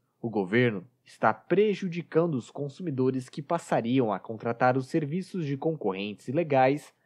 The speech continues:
e está protegendo médicos qualificados, mas de menor valor produtivo da concorrência externa, bem como concede preços restricionais aos médicos que restam.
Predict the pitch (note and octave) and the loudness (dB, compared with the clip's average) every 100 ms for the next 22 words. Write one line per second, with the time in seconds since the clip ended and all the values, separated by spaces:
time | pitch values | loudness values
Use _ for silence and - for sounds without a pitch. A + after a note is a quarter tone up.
0 | _ _ - B2 - D3 - F#3 F3+ C3 | _ _ -4 -4 2 2 2 -4 -2 -2
1 | C#3 D3 B2+ C#3 D3 B2 - - - G2+ | -2 -2 0 2 2 0 -8 -10 -4 -4
2 | F#2+ A#2 - C3 A2+ F#2 - _ _ _ | -4 -10 4 6 6 4 -10 _ _ _
3 | _ _ _ G2+ G2+ G2 F#2+ F#2 F#2 B2+ | _ _ _ -4 -2 -2 -6 -12 -4 -4
4 | D#3 C3+ C#3 C#3 D3 E3+ C#3 D3 C#3+ F3 | -2 0 0 0 0 0 0 -2 -4 -8
5 | G3 - - C#3+ D#3 F3 F3 - F#3+ G#3 | -8 -8 -8 -6 -4 -4 -6 -8 -4 -2
6 | C3+ G2 - B2+ - C#3 C3 C3+ E3 E3+ | -2 -4 -10 -12 0 4 4 2 -4 -10
7 | _ _ _ _ A#2+ B2 D3 F3+ B2 C3 | _ _ _ _ -6 -2 -2 -2 -4 -2
8 | B2+ F#2 _ _ B2 B2+ - A#2 A2 - | -2 -6 _ _ -10 -6 -2 -2 -4 -2
9 | D3 D3+ - C3+ - A3+ - - G#3 - | 0 0 -4 -10 -6 -6 -6 -8 -6 -6
10 | D3+ B2 D3+ E3+ E3+ C#3 C3 E3 D#3+ E3+ | 0 2 2 0 -4 -2 0 0 0 -6
11 | F#3+ - F3+ A2 G#2 - - F#2 | -8 -6 -6 0 0 0 -10 -14